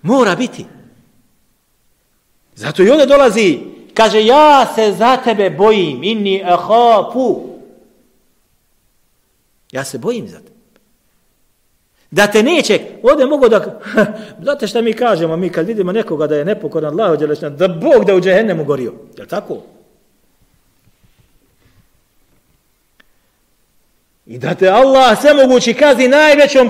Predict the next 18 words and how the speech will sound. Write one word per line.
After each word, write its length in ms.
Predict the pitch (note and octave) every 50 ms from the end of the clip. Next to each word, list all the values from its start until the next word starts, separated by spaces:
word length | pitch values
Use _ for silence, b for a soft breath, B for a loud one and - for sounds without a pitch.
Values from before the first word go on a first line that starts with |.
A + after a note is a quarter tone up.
| -
kaznom, 460 | - C#4 D#4 D4 C#4 C#4+ C4+ G#3 D3+ - - - B B B B B B B -
a 60 | G#3
ovdje 360 | A#3 C#4 D#4+ E4 D#4+ D4 C#4+ D4 D#4
on 60 | D#4
njemu 220 | D#4 D#4 D4+ C4+ - -
kaže, 220 | C#4 C#4+ A#3 A#3+
„Ja 100 | C4 B3
se 160 | A#3+ B3 B3
bojim 280 | A3 A#3 B3 C#4 C#4+ A3
da 80 | A3 G#3
te 140 | A3 G#3
neće 380 | G3+ A3+ C4 C4+ A#3+ - A3 G3
dotaći.” 880 | F3 A3 B3+ C4 C4 - A3+ G3 F#3 - - C#4 C4+ F#3+ B2+ - - - - - _ _ _ _ _ _ _ _ _ _ _ _ _ _ _ _
Pa 120 | - A#3+
se 160 | A3+ - G#3 - - - -
kazna, 680 | B3 C#4+ D#4 D#4 C4 A#3 D4 D#4 C#4+ B3+ G3+ F#3 - G#3
nije 160 | A#3 C4+ C4+
rekao, 640 | B3+ C#4 C4 - B3 B3 A3 F#3+ E3+ C#3 A2+ - -